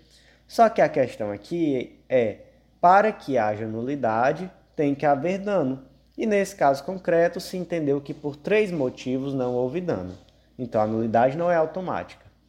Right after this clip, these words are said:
Por três motivos aqui, então, deixou-se de aplicar essa nulidade. Quais foram? Primeiro,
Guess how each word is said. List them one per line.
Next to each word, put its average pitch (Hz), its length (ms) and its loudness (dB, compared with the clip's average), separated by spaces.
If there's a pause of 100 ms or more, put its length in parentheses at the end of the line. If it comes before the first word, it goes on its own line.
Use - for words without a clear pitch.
(300)
Por 123 120 -6
três 143 380 0
motivos 123 580 -6
aqui, 156 240 -6
então, 165 460 -2 (300)
deixou-se 180 600 -2
de 160 80 -4
aplicar 156 440 0
essa 127 200 2
nulidade. 139 600 -2
Quais 151 200 2
foram? 98 320 -10 (360)
Primeiro, 147 440 -2